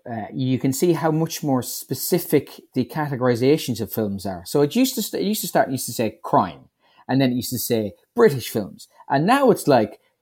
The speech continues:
crime, serial killers where he used a hammer, and, <laughs> um, films with chickens in the cast, and, uh,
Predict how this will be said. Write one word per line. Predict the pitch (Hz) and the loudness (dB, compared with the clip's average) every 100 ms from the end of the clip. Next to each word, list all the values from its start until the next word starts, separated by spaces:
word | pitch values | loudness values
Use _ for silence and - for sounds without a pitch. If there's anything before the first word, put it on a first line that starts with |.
| _ | _
crime, | - 202 247 226 233 | 2 4 4 2 0
serial | 110 - 233 165 | -2 2 6 6
killers | 131 170 139 120 | 6 6 4 2
where | 147 | 2
he | 127 | 4
used | 165 147 | 4 2
a | |
hammer, | - 185 143 - _ _ _ - | 0 -2 -4 -8 _ _ _ 0
and, | 127 120 107 - - | 2 2 -2 -8 -6
<laughs> | - 160 190 143 | 2 2 6 6
um, | 135 135 - - - - - - - - - - - - | 6 4 -2 -6 -20 -18 -18 -18 -14 -12 -12 -14 -16 4
films | 277 247 196 | 6 8 4
with | 156 | 0
chickens | - 262 190 151 | -2 0 0 2
in | |
the | 120 | 0
cast, | 113 120 95 - - - | 2 2 2 -4 -4 4
and, | 135 123 117 - - - | 6 4 -2 -10 -8 -2
uh, | 151 131 | -2 -2